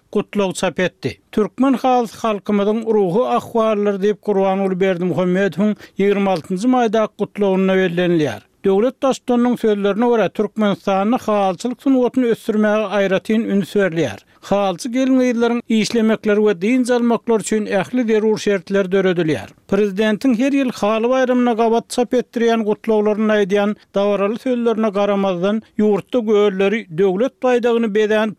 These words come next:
türkmen halçylygyna bolan yhlasyň ýyl-ýyldan azalýanyny gaýdylýar. Munyň sebäbi Türkmenistanyň halçynyň zähmetine tölenýän hakyň pesligi, daşarky bazarlara çykaryljak hallara basylýan böwet, halynyň bir adamyň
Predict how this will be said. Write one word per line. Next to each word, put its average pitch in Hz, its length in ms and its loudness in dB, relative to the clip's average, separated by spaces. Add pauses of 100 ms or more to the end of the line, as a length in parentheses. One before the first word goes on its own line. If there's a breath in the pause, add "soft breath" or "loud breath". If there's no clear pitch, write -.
türkmen 254 420 0
halçylygyna 240 760 0
bolan 220 280 0
yhlasyň 220 640 -2 (280 soft breath)
ýyl-ýyldan 240 600 0 (140)
azalýanyny 202 760 0
gaýdylýar. 180 500 -2 (160)
Munyň 240 240 2
sebäbi 254 420 0
Türkmenistanyň 208 1000 -2
halçynyň 214 640 0
zähmetine 226 540 0
tölenýän 208 600 0 (200 loud breath)
hakyň 208 440 -2
pesligi, 170 560 -2 (120)
daşarky 190 440 -2
bazarlara 247 600 0
çykaryljak 208 720 -4
hallara 208 400 0
basylýan 214 580 0
böwet, 185 340 0 (180)
halynyň 202 640 0
bir 240 80 0
adamyň 240 460 0